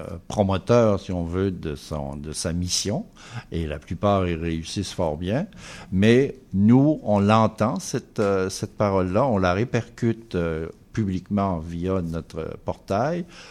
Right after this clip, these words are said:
ou auprès, ou, comme je disais, auprès des, des organismes qui sont, euh, des organismes gouvernementaux, qui sont habilités à soutenir des organismes comme les nôtres, des organismes sans but lucratif, puisque dans les centres d'artistes, euh,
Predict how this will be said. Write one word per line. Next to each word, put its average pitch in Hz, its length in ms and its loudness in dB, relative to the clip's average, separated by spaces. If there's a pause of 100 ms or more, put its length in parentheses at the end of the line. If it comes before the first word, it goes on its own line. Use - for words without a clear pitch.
(180)
ou 180 240 6 (100)
auprès, 113 540 2
ou, 90 280 -2
comme 90 200 -2
je 85 80 -4
disais, 82 440 -4
auprès 113 460 -4
des, 85 380 -4
des 95 240 -2
organismes 98 520 -2
qui - 140 -14
sont, 87 580 -4
euh, - 300 -6
des 92 140 -4
organismes 98 400 -2
gouvernementaux, 98 800 -2 (180)
qui 90 140 -10
sont - 280 -4
habilités 104 680 2
à 104 100 0
soutenir 104 480 0
des 98 240 0
organismes 95 500 -2
comme 87 160 -2
les 82 160 -4
nôtres, 101 340 0
des 92 180 -2
organismes 92 440 -2
sans 90 160 -2
but 85 140 -2
lucratif, 87 680 -4 (380)
puisque 107 340 2
dans 95 180 2
les 90 120 0
centres 104 300 0
d'artistes, 110 680 -4
euh, 82 320 -2